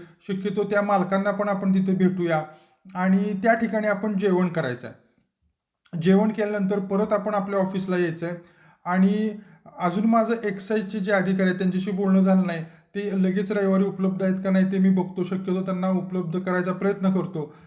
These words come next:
त्या एक्साईज ऑफिसला सर साहेबांना आपण इथं बोलून, आणि काय जर तुमच्या शंका असतील, तर त्या शंकांचं आपण निरसन करायचं आहे. आणि अगदी एक ते दोन आपण जेवायचं टायमिंग ठेवलं, तर दोन वाजता आपण परत आलो,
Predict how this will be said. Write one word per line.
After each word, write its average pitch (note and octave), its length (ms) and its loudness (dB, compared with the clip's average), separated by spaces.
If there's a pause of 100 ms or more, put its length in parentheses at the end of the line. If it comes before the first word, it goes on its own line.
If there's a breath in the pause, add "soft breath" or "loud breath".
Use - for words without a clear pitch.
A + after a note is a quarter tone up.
(160 loud breath)
त्या G#3 100 2
एक्साईज G3+ 440 0
ऑफिसला G3+ 880 -2
सर G3 380 -4
साहेबांना F#3+ 480 2
आपण F#3+ 220 0
इथं F#3 200 4
बोलून, F3 380 -2 (360 loud breath)
आणि F3 180 0
काय A3 220 0
जर A#3 180 0
तुमच्या G#3+ 260 0
शंका G3 320 -2
असतील, F#3 440 -2 (360 loud breath)
तर G3+ 240 2
त्या G#3 260 2
शंकांचं G3 840 0
आपण F#3+ 420 2
निरसन F#3+ 400 4
करायचं E3+ 360 -2
आहे. D3 80 -6 (400 soft breath)
आणि F3+ 200 0
अगदी F#3+ 480 0
एक F#3+ 260 0
ते G#3 60 -2
दोन G3+ 280 0
आपण G3 380 -2
जेवायचं F#3 340 0
टायमिंग F#3 300 0
ठेवलं, E3+ 280 -2 (460 loud breath)
तर F3+ 60 -6
दोन G3 260 2
वाजता G3+ 260 0
आपण G3 260 0
परत F#3+ 240 2
आलो, E3 380 0